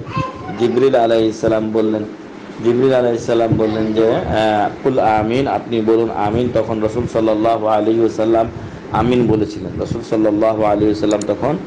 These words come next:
আমিন বলেছিলেন। এই জন্য বলবো যে, আহ, যারা রাসূল সাল্লাল্লাহু আলাইহি ওয়াসাল্লামের উপরে সালাত ও সালাম পেশ করেন না তারা বড়ই হতভাগা। আর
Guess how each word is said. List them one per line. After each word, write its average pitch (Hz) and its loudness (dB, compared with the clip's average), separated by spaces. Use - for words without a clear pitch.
আমিন 113 0
বলেছিলেন। 101 0
এই 110 2
জন্য 117 0
বলবো 110 2
যে, 110 4
আহ, 117 6
যারা 117 4
রাসূল 165 -2
সাল্লাল্লাহু - -4
আলাইহি 110 4
ওয়াসাল্লামের 117 -2
উপরে 113 2
সালাত 107 0
ও 113 -2
সালাম 113 0
পেশ 117 0
করেন 110 0
না 117 -2
তারা 110 0
বড়ই 110 2
হতভাগা। 117 2
আর 107 0